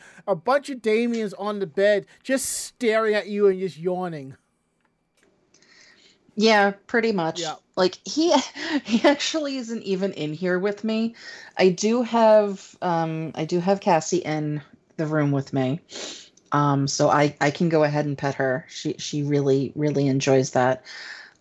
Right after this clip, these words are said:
Speaker 2: Um, but Damien is nowhere to be found. That means that he's probably in the bed in my room, being able to get away from the little bitch.
Speaker 1: <laughs>
Speaker 2: Um, <laughs> so, um, yeah, I,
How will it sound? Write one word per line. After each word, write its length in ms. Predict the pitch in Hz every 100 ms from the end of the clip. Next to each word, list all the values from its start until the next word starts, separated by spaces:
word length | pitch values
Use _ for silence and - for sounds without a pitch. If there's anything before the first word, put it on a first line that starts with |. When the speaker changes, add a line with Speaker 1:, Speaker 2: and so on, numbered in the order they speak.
| 156
Speaker 2:
Um, 260 | 151 151
but 160 | 156 156
Damien 440 | 214 240 302 311
is 120 | 269 233
nowhere 240 | 214 208
to 60 | 208
be 120 | 214
found. 360 | - 139 139 147
That 120 | -
means 180 | 156 160
that 80 |
he's 180 | 175 208
probably 560 | - 254 254 262 254 202
in 120 | 208
the 60 | 196
bed 320 | 165 160 156
in 180 | 147 147
my 140 | 143
room, 640 | 151 233 254 180 170 175 190 - - - - 160
being 240 | 170 190
able 340 | - 185 185 185
to 160 | -
get 160 | 160 147
away 360 | 143 170 247
from 680 | 302 - 202 165 156 156 156 - _ _ _ _ _
the 100 | 165
little 260 | 156 151 143
bitch. 460 | 143 151 - - 170
Speaker 1:
<laughs> 640 | - - 247 254 254 254 247
Speaker 2:
Um, 320 | - 143 - 160 190 220 - - - 285 - 202 - - -
<laughs> 260 | - - -
so, 600 | - 214 196 196 190 -
um, 400 | 170 170 170 170
yeah, 280 | 175 175 156
I, 640 | - 170 170 165 165 165 160